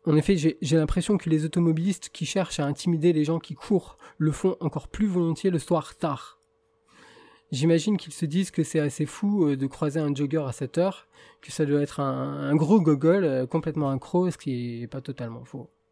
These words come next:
Euh, j'enfonce des portes ouvertes, mais il m'est arrivé plusieurs fois de remonter une départementale, de me faire klaxonner ou interpeller, cours Forest, hein, et de redouter que ces personnes ralentissent, s'arrêtent, fassent demi-tour ou fassent le tour du rond-point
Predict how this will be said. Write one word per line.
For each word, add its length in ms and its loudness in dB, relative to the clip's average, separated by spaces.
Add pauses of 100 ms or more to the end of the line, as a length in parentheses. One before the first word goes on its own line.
(200)
Euh, 220 2
j'enfonce 460 2
des 100 2
portes 260 -2
ouvertes, 240 0
mais 220 2
il 120 -2
m'est 160 2
arrivé 280 2
plusieurs 320 -2
fois 180 0
de 100 -2
remonter 460 0
une 80 2
départementale, 840 -2 (120)
de 180 -2
me 60 0
faire 160 -6
klaxonner 480 -2
ou 100 2
interpeller, 880 -2 (540)
cours 220 -4
Forest, 480 -6
hein, 100 -8 (640)
et 100 4
de 140 4
redouter 540 2
que 80 -8
ces 100 -2
personnes 420 0
ralentissent, 600 0
s'arrêtent, 480 0
fassent 240 -2
demi-tour 640 0
ou 80 -2
fassent 380 -4
le 100 -2
tour 240 -4
du 100 -2
rond-point 460 -2